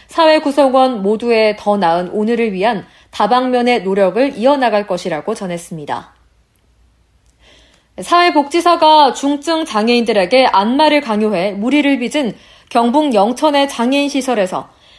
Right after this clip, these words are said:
이번에는 직원이 장애인 두 명을 성폭행한 혐의로 재판에 넘겨져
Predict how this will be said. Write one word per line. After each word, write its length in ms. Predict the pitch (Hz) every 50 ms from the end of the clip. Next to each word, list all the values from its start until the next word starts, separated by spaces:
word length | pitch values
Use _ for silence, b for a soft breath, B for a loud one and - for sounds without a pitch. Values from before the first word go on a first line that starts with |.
| b b -
이번에는 720 | 233 220 262 262 262 247 247 302 294 240 185 160 156 165
직원이 600 | 170 - - 254 247 311 311 302 302 294 294 294
장애인 440 | 285 - 226 220 240 262 269 269 262
두 160 | - 226 214
명을 280 | 214 233 233 233 233 233
성폭행한 720 | - - 202 202 202 311 311 302 - 294 262 262 254 240
혐의로 300 | 247 226 208 202 208 202
재판에 420 | - 202 180 180 - 226 220 214
넘겨져 580 | 196 175 175 175 165 156 156 226 233 196 -